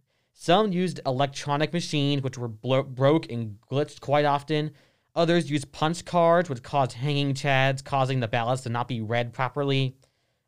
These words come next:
And others were done by Scantrons, also read ballots wrong if they weren't shaded in properly. Even worse for the Gore camp,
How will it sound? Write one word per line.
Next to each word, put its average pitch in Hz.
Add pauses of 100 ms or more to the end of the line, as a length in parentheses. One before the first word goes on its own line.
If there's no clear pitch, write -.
And 151 (120)
others 185
were 160
done 143
by 135
Scantrons, 143 (120)
also 151
read 139
ballots 131
wrong 135
if 117
they 123
weren't 123
shaded 123
in 208
properly. 110 (680)
Even 240
worse 156
for 160
the 127
Gore 131
camp, 117